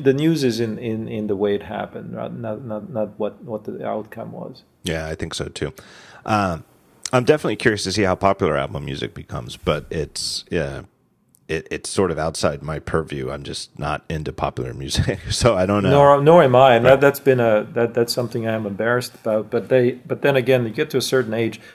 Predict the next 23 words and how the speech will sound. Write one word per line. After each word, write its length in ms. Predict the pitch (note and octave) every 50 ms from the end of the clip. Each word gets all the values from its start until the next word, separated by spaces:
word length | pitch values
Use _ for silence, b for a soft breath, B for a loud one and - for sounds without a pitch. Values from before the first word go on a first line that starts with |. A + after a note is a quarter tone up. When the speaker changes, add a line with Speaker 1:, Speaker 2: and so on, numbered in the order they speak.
| B B
Speaker 1:
One 140 | B D3+ C#3+
thing 180 | F#3+ F3 E3
I, 80 | D#3 C3 A#2+ B2 - -
I, 460 | D3+ B2+ A#2+ A#2+ A#2 A2+ - - A#2+
I 20 | A2+
have 280 | - C3 C#3 C3 A2+
as 140 | A2+ G#2+ F#2+
a, 100 | G#2+ A2
as 280 | B2 B2 A2+ A2+ G#2+ G#2
a, 260 | A2 G#2+ G#2+ G#2+ A2+
as 240 | A#2 A#2 A2 G#2 G2+
a, 320 | G2+ G2+ G2+ G#2+ A2+ - E3+ -
as 200 | - A2 G#2 G2
a 40 | G#2
theory, 640 | G2 - - C#3 C3+ B2+ A#2 G#2+ F#2+ F#2 F2+ G2 - -
uh, 440 | - G#2+ G2+ G2+ G2 G2+ G2+ G2+ A2+ A#2+
about, 500 | A#2+ G2+ F#2 A2 G#2+ G#2 G#2+ G#2 - _ _ _ _ _ _ -
uh, 220 | B2+ C3 A#2 A2+ A#2+ - b b b b b b b b b _
the 80 | B2+ A2+
human 360 | - - C#3+ C3+ B2+ A#2+ A2+
condition, 560 | - A2 G#2+ G2+ A2+ A#2 A2+ - A#2 G#2+ G#2
it's 220 | G#2+ G#2+ G#2+ -
that 360 | - A#2+ A2 G#2+ G#2 G#2 G2+